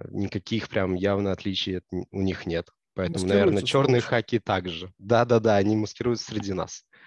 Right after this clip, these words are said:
Speaker 2: А,
Speaker 1: Э, вот.
Speaker 2: ладно, хорошо. Сколько до-, докладов посмотрел?
Speaker 1: А, я посетил круглый стол, который вот был интересно, ш-, э, будни I T во время шторма.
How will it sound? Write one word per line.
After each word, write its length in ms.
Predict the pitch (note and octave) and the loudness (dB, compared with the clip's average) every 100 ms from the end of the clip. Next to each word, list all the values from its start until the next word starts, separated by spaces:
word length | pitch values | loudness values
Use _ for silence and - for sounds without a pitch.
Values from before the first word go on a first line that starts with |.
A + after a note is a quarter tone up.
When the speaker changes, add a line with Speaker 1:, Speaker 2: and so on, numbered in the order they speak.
| - - - - _ | -20 -20 -20 -20 _
Speaker 2:
А, 40 | |
Speaker 1:
Э, 180 | D3 D3+ | 0 2
вот. 160 | E3 G3 | 2 2
Speaker 2:
ладно, 200 | D#3+ E3+ | 2 0
хорошо. 440 | G3 G3 F#3+ E3+ | 0 0 0 -2
Сколько 340 | D3 - A3 F3 | -4 -8 -4 0
до-, 140 | E3 | 0
докладов 600 | D#3+ D3 D#3 E3+ D3+ B2 | -2 -4 -4 -4 -4 -8
посмотрел? 480 | - - B2+ B2 A#2+ _ _ _ _ _ _ - | -12 -12 -10 -12 -16 _ _ _ _ _ _ -2
Speaker 1:
А, 360 | A2 A2 A2 | 2 4 4
я 380 | G2+ G#2+ G#2+ C3 | 2 -2 2 2
посетил 520 | - C#3 - - D3 | 0 -8 -10 0 2
круглый 400 | C3+ D3 C#3 C#3 | 2 -4 -4 -4
стол, 540 | C3 - E3+ G#3 B3 G#3 - | -4 0 2 2 -4 -12 -10
который 300 | C3+ - A#2+ | -8 -4 -2
вот 160 | A#2 | -2
был 240 | A2 A#2 A#2 | -2 -4 -2
интересно, 720 | A#2 - A#2 A2 - A2 G2+ | -4 -2 -2 -2 -4 -6 -4
ш-, 220 | - - | -8 -6
э, 960 | G2+ G2+ G2 G2 G2 F#2+ F#2 F#2 F#2+ - | -2 0 0 0 0 -2 -2 -4 -6 -10
будни 460 | G#2 A#2 B2 A#2+ | -10 -2 -2 2
I 200 | A#2 A2 | 2 2
T 220 | G#2+ - A2 | 0 -2 0
во 120 | G#2+ | 2
время 280 | G#2 G#2+ G#2 | 2 0 -2
шторма. 640 | - A2 G#2+ G2 F#2+ F#2 | -4 -2 -2 -2 -6 -8